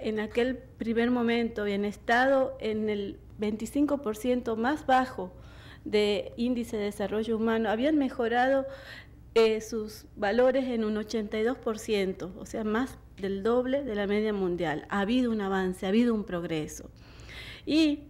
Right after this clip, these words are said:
si ese ritmo se mantuviera y se siguiera midiendo con las mismas variables con que se medía tradicionalmente,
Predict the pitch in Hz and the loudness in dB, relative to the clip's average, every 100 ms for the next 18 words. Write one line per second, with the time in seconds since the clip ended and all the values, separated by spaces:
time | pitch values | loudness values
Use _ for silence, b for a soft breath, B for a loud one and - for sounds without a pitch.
0 | - - - 226 262 269 254 233 269 285 | -16 -12 2 4 4 2 -4 -2 0 0
1 | 240 202 202 190 185 208 226 240 247 247 | -2 -4 -6 -4 -2 -2 -2 -4 0 0
2 | 208 196 233 254 - 226 226 214 208 190 | 0 -2 -8 -10 -2 -2 0 -2 -4 -2
3 | 202 233 240 233 262 262 240 208 190 196 | 0 2 0 2 2 4 2 0 -4 -4
4 | 190 190 202 220 226 220 220 - 185 196 | -4 -4 -2 -2 -2 -4 -6 -4 -2 2
5 | 233 262 233 202 - 202 - 196 202 190 | 4 4 2 -4 -8 -10 -10 -10 -6 -4
6 | 190 214 220 196 185 180 185 196 202 226 | -2 -2 -2 -2 -2 -4 -4 -4 -2 0
7 | 277 254 - | 0 0 -4